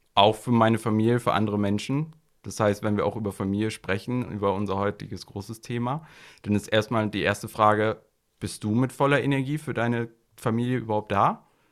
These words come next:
Hast du die Frische, die Gewohnheiten, die Gesundheit, um für deine Familie da zu sein? Dann die positiven Beziehungen selber.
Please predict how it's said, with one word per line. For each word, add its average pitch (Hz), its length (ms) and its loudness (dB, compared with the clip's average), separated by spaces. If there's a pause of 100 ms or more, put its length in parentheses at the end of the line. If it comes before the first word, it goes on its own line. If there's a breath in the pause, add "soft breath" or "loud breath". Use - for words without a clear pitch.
(120)
Hast - 280 0
du 147 60 -4
die 147 140 -4
Frische, 156 460 -4
die 120 120 -6
Gewohnheiten, 135 1000 -2 (320 soft breath)
die 110 80 -6
Gesundheit, 113 600 0
um 117 140 -4
für 113 100 -8
deine 101 220 -2
Familie 98 260 -6
da 98 160 -8
zu - 120 -14
sein? 147 300 -6 (520)
Dann 117 120 2
die 117 100 4
positiven 113 520 -4
Beziehungen 104 460 -2
selber. 98 560 -2